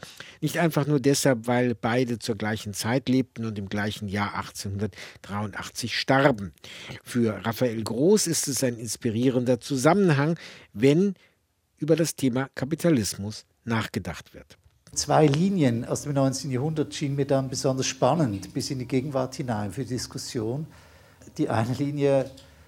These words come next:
Speaker 2: äh, sozusagen, wenn man so will, die linke Marx, die rechte, äh, Wagner. Wo es da, ähm, Überschneidungen gibt, werden wir natürlich genau sehen, wenn wir dann die zweite Eröff-, äh, Ausstellung zeigen können, in welcher Weise eben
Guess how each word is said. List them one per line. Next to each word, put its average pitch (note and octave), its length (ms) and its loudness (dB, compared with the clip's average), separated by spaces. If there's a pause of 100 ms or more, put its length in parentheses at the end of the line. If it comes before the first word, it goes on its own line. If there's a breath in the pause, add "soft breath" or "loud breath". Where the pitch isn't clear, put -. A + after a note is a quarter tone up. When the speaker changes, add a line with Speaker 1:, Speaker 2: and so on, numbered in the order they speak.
(160 loud breath)
Speaker 2:
äh, - 260 -6
sozusagen, A2 440 -4
wenn A2 100 -2
man A#2 100 -2
so A2 160 -2
will, A#2 140 0
die A2+ 120 -8
linke C#3+ 500 0 (320 loud breath)
Marx, C#3 580 -4
die B2+ 120 -2
rechte, C3+ 680 2 (400 loud breath)
äh, - 20 -10
Wagner. C3+ 840 0
Wo D3+ 480 -2
es - 140 2
da, C3+ 340 0 (540)
ähm, A#2+ 400 -4
Überschneidungen C#3 640 0
gibt, C3 300 -4
werden C3 200 0
wir C3 140 4
natürlich B2+ 460 -6
genau C3+ 340 4
sehen, C3+ 280 0
wenn B2 120 0
wir B2+ 100 0
dann B2+ 140 -2
die A#2+ 120 -6
zweite C3+ 360 -2
Eröff-, C3+ 300 -4
äh, D#3 200 -8 (200)
Ausstellung C3 480 -2
zeigen C#3+ 420 0
können, D3 380 0 (280 loud breath)
in C3 160 -10
welcher A#2+ 300 -2
Weise B2 340 -2
eben B2+ 480 -6